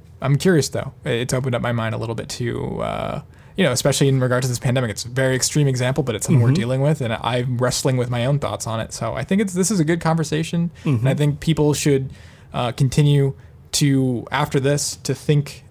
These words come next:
Speaker 1: um, and to find and research these ideas further. Um, do you have any places for people to go look to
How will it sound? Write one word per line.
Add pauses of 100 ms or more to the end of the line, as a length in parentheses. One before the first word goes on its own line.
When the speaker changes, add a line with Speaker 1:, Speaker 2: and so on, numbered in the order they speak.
Speaker 1:
um,
and
to
find
and
research (160)
these
ideas
further.
Um, (320)
do
you
have
any
places
for
people
to
go
look
to